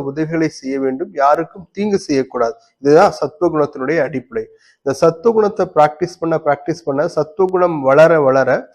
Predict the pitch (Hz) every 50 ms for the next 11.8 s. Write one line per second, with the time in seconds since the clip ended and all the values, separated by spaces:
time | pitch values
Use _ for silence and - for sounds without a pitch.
0 | _ _ _ _ _ - 127 135 135 139 170 190 185 180 175 165 160 180 208 208
1 | 190 - 143 139 147 165 170 165 160 151 151 160 151 147 131 120 127 147 151 151
2 | 156 143 135 143 143 139 - 180 226 - _ _ _ _ _ _ - 123 131 147
3 | 165 175 180 180 180 220 220 202 - - - 139 147 180 185 180 160 147 139 131
4 | 131 131 127 131 147 151 151 135 127 135 139 147 143 143 135 113 - - - -
5 | _ _ _ _ - 117 127 139 156 165 170 170 175 175 170 - 175 180 185 220
6 | 247 240 185 139 127 135 147 160 170 175 151 131 127 139 151 147 - - 170 165
7 | 170 196 202 175 147 139 139 135 139 143 151 147 143 139 139 175 202 180 - -
8 | 120 127 135 147 156 170 160 139 123 120 120 123 131 127 131 170 247 - _ _
9 | _ - _ _ - 123 151 180 196 185 - 196 180 165 151 143 - - 156 147
10 | - - - - 247 208 175 170 170 196 202 175 143 135 135 131 - - 277 254
11 | 180 127 123 120 131 139 139 131 117 113 110 - _ - _